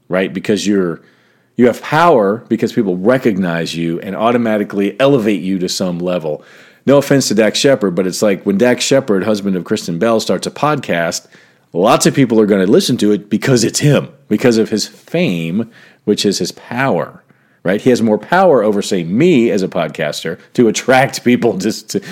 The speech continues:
that may not be based on any of this other stuff, material possessions or,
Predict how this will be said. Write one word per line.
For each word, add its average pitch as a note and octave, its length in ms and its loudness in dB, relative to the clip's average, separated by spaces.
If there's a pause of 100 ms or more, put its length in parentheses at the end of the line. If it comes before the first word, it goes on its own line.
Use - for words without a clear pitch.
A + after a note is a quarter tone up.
that C3 140 4
may F3+ 140 6
not C#3+ 160 2
be C#3 80 4
based D#3+ 320 4
on A2 240 2 (880)
any A#3 260 8
of A2+ 80 2
this G#2+ 160 0
other F2+ 160 -2
stuff, - 360 -4
material A2 460 4
possessions F#2+ 500 0
or, E2 120 -2